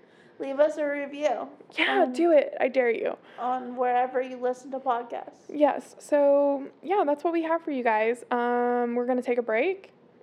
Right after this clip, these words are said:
Speaker 2: Um,
Speaker 1: A regularly scheduled break.
Speaker 2: Yes, a regularly scheduled break. We're not gonna just, like, peace out on you.
Speaker 1: Yeah, I promise.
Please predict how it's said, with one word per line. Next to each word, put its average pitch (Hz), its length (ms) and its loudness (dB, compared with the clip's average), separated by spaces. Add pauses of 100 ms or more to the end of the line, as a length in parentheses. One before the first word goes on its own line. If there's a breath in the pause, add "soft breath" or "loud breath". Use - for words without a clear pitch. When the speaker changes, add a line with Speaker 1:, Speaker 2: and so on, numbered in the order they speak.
(160)
Speaker 2:
Um, 226 580 -6 (600)
Speaker 1:
A 262 100 0
regularly 254 800 0
scheduled 247 680 -6
break. 240 260 -4
Speaker 2:
Yes, 254 260 2
a 254 40 -2
regularly 233 680 0
scheduled 208 640 -2
break. - 340 -2
We're 226 100 0
not 208 220 -4
gonna 220 220 -4
just, 196 200 -10
like, - 220 -6 (240)
peace 220 260 -6
out 180 140 -2
on - 160 -8
you. - 240 -8 (220)
Speaker 1:
Yeah, - 180 -12 (320)
I 147 60 -6
promise. 147 460 -8